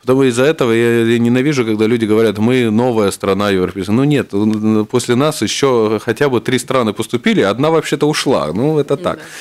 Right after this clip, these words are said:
Speaker 1: Ну
Speaker 2: Поговорим
Speaker 1: вот.
Speaker 2: сейчас ещё об этом, да.
Speaker 1: М, да.
Speaker 2: <laughs>
Speaker 1: И в конце концов, то, что получается, то, что получается, это то, что латвийская политика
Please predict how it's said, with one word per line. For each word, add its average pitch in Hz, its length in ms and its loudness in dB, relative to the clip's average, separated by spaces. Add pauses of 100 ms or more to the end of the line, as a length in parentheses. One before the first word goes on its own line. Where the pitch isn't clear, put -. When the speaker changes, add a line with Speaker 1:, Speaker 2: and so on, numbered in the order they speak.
(460)
Speaker 1:
Ну 190 60 -8
Speaker 2:
Поговорим 190 300 2
Speaker 1:
вот. 165 80 -14
Speaker 2:
сейчас - 280 -12
ещё 165 180 -6
об 165 100 -4
этом, 113 300 0
да. 107 60 4
Speaker 1:
М, 107 120 2
да. 90 160 0 (160)
Speaker 2:
<laughs> - 160 -18 (640)
Speaker 1:
И 117 480 2
в - 60 -14
конце 120 300 -2
концов, 127 380 -2
то, 139 120 0
что 120 160 -4
получается, 110 1080 0
то, 101 100 -4
что 98 160 -10
получается, 95 580 0
это 92 180 -6
то, 104 200 -2
что 95 1500 0
латвийская 101 440 -2
политика 101 520 -2